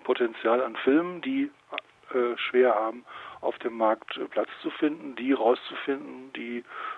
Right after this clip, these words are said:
für unser Publikum am ehesten interessant sind. Also da hat sich eigentlich an der Aufgabe überhaupt nichts geändert und sie ist nach wie vor groß. Man glaubt es gar nicht, wie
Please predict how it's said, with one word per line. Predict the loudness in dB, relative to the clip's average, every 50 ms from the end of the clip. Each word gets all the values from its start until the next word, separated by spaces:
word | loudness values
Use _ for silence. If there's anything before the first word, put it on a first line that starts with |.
| -10 -6
für | -4 -2
unser | 0 2 2 0
Publikum | 0 -2 -8 -8 -8 -6 -6 -6 -8 -6 -6 -6
am | -6 -6 -6 -4
ehesten | -4 -4 -4 -4 -8 -12
interessant | -12 -12 -12 -8 -6 -6 -6 -8 -8 -12
sind. | -12 -10 -8
Also | -6 -4 0
da | 4 4 4
hat | 2 2 -6
sich | -10 -6 -2
eigentlich | -2 -2 -2 -4 -10
an | -10 -8
der | -8 -6
Aufgabe | -4 -4 -4 -4 -2 0 0 0 -2 0
überhaupt | 2 2 4 4 2 0 -4 -10
nichts | -14 -12 -12 -10 -8
geändert | -6 -6 -4 -2 2 2 2 2 2
und | -4 -8 -10 -12 -16 -16 -14 -12 -10 -8 -8 -8 -10 -10 -8 -4
sie | -4
ist | -4 0 4
nach | 4 4 4
wie | 4 2
vor | 4 4 4 4 6
groß. | 6 8 10 10 8 6 4 -2
Man | -4 0
glaubt | 2 2 2 2 0
es | -4 -6
gar | -4 -4 -4 -4
nicht, | -4 -6 -10 -8
wie | -10